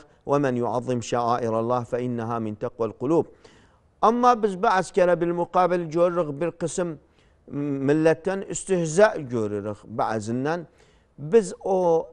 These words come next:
şairə qalxan insanlara deyərik, bunların istehzai <clears throat> sizi saçınızdan bir tel bilə çabalatmasın. Çünki bundan əvvəl peyğəmbərlərə, aleyhum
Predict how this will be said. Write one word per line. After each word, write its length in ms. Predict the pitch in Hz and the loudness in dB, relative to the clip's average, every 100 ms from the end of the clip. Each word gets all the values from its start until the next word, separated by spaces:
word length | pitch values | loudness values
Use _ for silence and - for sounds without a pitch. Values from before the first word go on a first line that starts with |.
| - | -6
şairə 600 | - 151 143 151 143 151 | 0 2 2 0 -2 -4
qalxan 380 | 139 - 170 165 | -6 -4 -4 -4
insanlara 560 | 139 131 - 123 131 147 | -6 -6 -4 -2 -2 -2
deyərik, 380 | 147 151 139 110 | -2 -2 -4 -4
bunların 480 | 117 139 139 143 139 | -4 -2 -2 -2 -4
istehzai 920 | 135 - 143 123 110 127 139 180 180 - _ _ _ - | -8 -8 -6 -4 -2 -2 2 0 -2 -8 _ _ _ -8
<clears throat> 280 | - 165 101 _ _ _ | -2 -2 -2 _ _ _
sizi 360 | - 151 143 196 202 - _ _ _ - | -4 2 6 6 6 -2 _ _ _ -2
saçınızdan 800 | - 151 147 143 135 143 170 156 | 4 4 4 -2 -4 -2 -4 -4
bir 120 | 147 | -6
tel 320 | 131 - 170 | -6 -8 -6
bilə 400 | 156 131 127 143 139 _ _ | -6 -4 -4 -4 -6 _ _
çabalatmasın. 960 | - 117 104 113 123 104 90 87 - 98 - _ _ _ | -6 -4 0 0 -2 -6 -12 -12 -14 -16 -18 _ _ _
Çünki 360 | - 226 190 196 | -6 -6 -4 -4
bundan 400 | 185 175 185 185 | -4 -4 -4 -4
əvvəl 380 | 190 175 185 180 | 0 0 0 -2
peyğəmbərlərə, 840 | 160 160 147 147 147 147 147 160 113 - _ _ _ _ _ _ _ _ _ | -2 -2 0 0 0 2 4 4 2 -4 _ _ _ _ _ _ _ _ _
aleyhum 500 | 110 127 120 120 107 | 0 0 0 -2 -6